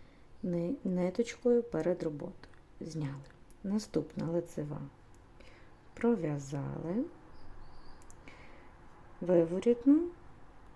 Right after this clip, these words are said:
зняли, ниточка перед роботою.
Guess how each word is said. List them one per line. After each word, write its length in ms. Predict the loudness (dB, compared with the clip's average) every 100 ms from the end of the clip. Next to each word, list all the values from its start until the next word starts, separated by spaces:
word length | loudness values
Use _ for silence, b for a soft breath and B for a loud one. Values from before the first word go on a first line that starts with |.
| -4
зняли, 560 | 2 2 2 2 2 2
ниточка 640 | 0 0 -2 -8 -14 -4 -2 -2 -8 -18 -10
перед 380 | -6 -2 -2 -2
роботою. 520 | -8 -6 -10 -10 -20